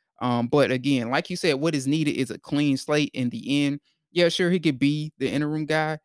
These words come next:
uh, for X amount of weeks or whatever the case may be. But Shad Khan would be definitely making a mistake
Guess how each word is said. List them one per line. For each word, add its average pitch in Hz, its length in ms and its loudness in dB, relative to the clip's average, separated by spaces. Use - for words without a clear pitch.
uh, 120 180 2
for 127 480 0
X 143 240 -4
amount 135 320 0
of 127 60 -2
weeks 143 320 -4
or 139 60 -4
whatever 139 280 -2
the 135 80 -2
case 139 240 -2
may 131 200 -2
be. 131 260 -2
But 120 240 -2
Shad 151 380 0
Khan 156 280 0
would 120 160 -2
be 120 160 -6
definitely 131 380 0
making 123 300 -2
a 110 40 -2
mistake 117 640 -2